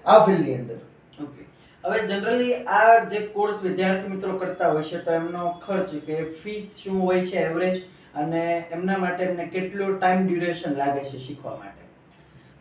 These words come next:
Speaker 1: જ્વેલરી ડિઝાઇન શીખવા માટે તમારે છ થી આઠ મહિનાનો સમયગાળો જોઈએ શીખવા માટે. ડેઈલી ત્રણ કલાક આવવાનું હોય, અ, છ થી આઠ મહિના માટે. અને approximately સમજો તો ચાલીસ હજાર જેવો ખર્ચ લાગે.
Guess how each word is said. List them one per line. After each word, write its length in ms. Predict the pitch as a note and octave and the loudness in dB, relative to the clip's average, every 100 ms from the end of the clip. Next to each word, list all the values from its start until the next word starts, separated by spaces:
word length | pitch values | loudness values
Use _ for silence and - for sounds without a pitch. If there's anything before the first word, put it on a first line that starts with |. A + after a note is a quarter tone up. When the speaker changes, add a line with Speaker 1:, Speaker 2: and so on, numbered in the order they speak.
| B2+ C#3 | -10 4
Speaker 1:
જ્વેલરી 300 | F3 G3+ G3+ | 6 8 6
ડિઝાઇન 280 | G#3 G#3+ | 6 4
શીખવા 400 | F#3 E3+ G3 G#3 | 2 -2 2 4
માટે 400 | F3 D#3+ E3 E3 - - - - | 6 4 4 2 -2 -12 -20 -6
તમારે 600 | D#3 F3 F3+ F3+ F3+ - | -2 2 4 4 4 0
છ 180 | - - | -6 -6
થી 240 | E3+ G3+ F#3+ | -4 0 2
આઠ 200 | F3 F3 | 2 0
મહિનાનો 200 | F3 E3+ | -2 -2
સમયગાળો 600 | D#3+ E3+ D#3+ E3 D#3 C#3 | 0 0 2 4 2 2
જોઈએ 240 | D3 D#3+ | 0 -2
શીખવા 320 | - C#3+ D3+ | -4 -4 -4
માટે. 260 | C#3+ - - | -2 -4 -2
ડેઈલી 320 | C#3+ D#3 D#3+ | -2 0 -2
ત્રણ 240 | D3+ D#3+ | -4 -4
કલાક 260 | D#3 D#3 D3 | 0 0 2
આવવાનું 380 | C#3 D#3 D3+ C#3+ | 4 2 2 -2
હોય, 120 | C#3+ - - - - - | -2 -4 -12 -20 -20 -10
અ, 140 | C#3 C#3+ | -4 -2
છ 40 | |
થી 240 | D#3 D#3 D3+ | -2 0 0
આઠ 220 | D3+ D3+ | 0 0
મહિના 240 | D#3 D#3 | -2 -2
માટે. 220 | D3+ D#3 F#3+ - - - | -2 -2 -6 -8 -16 -12
અને 420 | C#3+ D3+ D#3 C#3 - | -2 0 0 -2 -2
approximately 580 | C#3+ F#3 F3+ F#3 F#3 F3 | 0 2 0 0 -4 -4
સમજો 260 | F3 F3+ | -4 -2
તો 120 | E3 | 0
ચાલીસ 240 | - D#3+ D#3+ | 2 2 2
હજાર 180 | D#3+ D#3+ | 2 2
જેવો 200 | D3 - | 2 2
ખર્ચ 320 | D3 E3 E3 | 2 0 0
લાગે. 240 | C#3 C3+ | 2 0